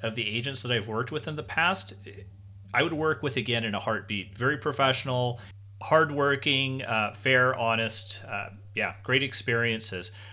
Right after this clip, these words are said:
So in today's podcast, we'll talk about how to find that great agent, 'cause let's be honest, there's, uh, a lot of other stories out there where people haven't had great experiences with real estate agents.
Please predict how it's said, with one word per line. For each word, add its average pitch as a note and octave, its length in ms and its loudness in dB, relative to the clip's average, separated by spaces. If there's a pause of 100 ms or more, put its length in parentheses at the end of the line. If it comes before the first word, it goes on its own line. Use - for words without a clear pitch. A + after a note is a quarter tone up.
So D3 260 6
in D3+ 160 6
today's D#3+ 320 6
podcast, E3 600 4
we'll C#3+ 80 -4
talk C#3 260 4
about C#3 220 4
how D3+ 180 2
to E3 60 -2
find D3+ 320 4
that B2 140 4
great B2 180 4
agent, B2+ 260 2
'cause D3+ 160 -2
let's F#3+ 140 2
be G3 180 4
honest, E3+ 400 4
there's, C3 460 4
uh, A#2+ 580 4
a A2+ 100 0
lot B2 520 4
of B2 300 4
other B2 300 2
stories A#2+ 400 2
out A2+ 240 4
there A2 340 2 (340)
where A2+ 640 4 (400)
people B2 300 -4
haven't A#2 300 2
had A2 240 -2
great G2+ 200 -4
experiences F#2+ 720 -8
with F2+ 260 -10 (120)
real F#2+ 160 -6
estate F#2 240 -6
agents. E2+ 420 -10